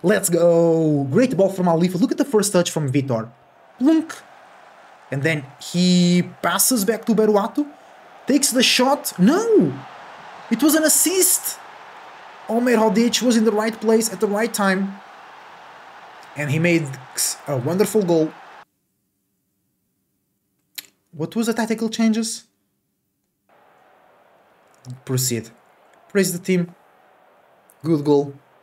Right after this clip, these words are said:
Th-, bro, we have three X G. Come on.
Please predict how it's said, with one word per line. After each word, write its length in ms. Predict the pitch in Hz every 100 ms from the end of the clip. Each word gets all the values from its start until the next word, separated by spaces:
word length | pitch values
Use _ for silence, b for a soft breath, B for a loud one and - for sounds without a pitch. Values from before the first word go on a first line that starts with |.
| _ _ _ _ _ _ _ _ _ _ _ _ _ _ _ _ _ _ _ _ _ _
Th-, 240 | - - 151
bro, 120 | 156
we 100 | 156
have 100 | 170
three 340 | - 156 175
X 220 | 151 -
G. 280 | 131 135 131 - - _ _ _ _ _ _ _ _ _ _ _ _ _ _ -
Come 180 | 139
on. 140 | 131